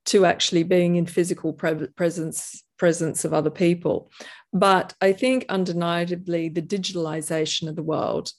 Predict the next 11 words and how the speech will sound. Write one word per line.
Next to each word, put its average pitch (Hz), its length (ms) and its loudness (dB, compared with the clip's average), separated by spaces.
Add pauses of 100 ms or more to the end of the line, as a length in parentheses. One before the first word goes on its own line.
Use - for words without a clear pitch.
(100)
is 175 200 0
going 165 240 4
to - 120 -6
continue. 165 800 2
And 165 380 -2
in 180 180 2
one 226 140 2
of 240 60 2
my 214 140 4
presentations, 165 1000 -2
I, 160 220 -4